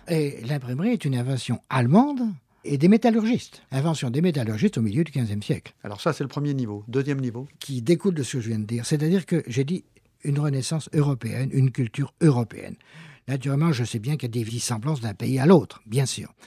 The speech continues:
Speaker 1: Néanmoins, il y a un espace culturel européen, qui, à mon avis, est une réalité qu'on peut voir quotidiennement. Surtout maintenant où, en deux heures d'avion, on est à Budapest ou à Prague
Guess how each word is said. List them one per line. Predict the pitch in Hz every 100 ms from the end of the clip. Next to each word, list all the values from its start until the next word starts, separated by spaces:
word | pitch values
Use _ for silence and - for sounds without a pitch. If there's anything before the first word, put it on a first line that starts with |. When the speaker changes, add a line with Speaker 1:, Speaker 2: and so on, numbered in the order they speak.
| - - 175
Speaker 1:
Néanmoins, | 160 214 180 160 139 170 -
il | 120
y |
a | 135
un | 131 135
espace | 175 - - 151 -
culturel | - 143 - 123 117 113
européen, | 95 95 - - - _ _ -
qui, |
à | 180
mon | 165
avis, | 160 165 233 - -
est | 180 170
une | 170
réalité | 160 202 170 165 165 - - -
qu'on | 151
peut | 127
voir | 131 175 208
quotidiennement. | - 139 131 143 202 233 220 - 165
Surtout | - 170 175
maintenant | 151 151 147 220 226
où, | 170 147 120 _ - -
en | 143 131
deux | 165 160
heures | 165
d'avion, | 135 135 139 180
on |
est | 143 127
à | 120
Budapest | 117 117 117 175 185 -
ou | 127
à | 110
Prague | - 151 180 185 175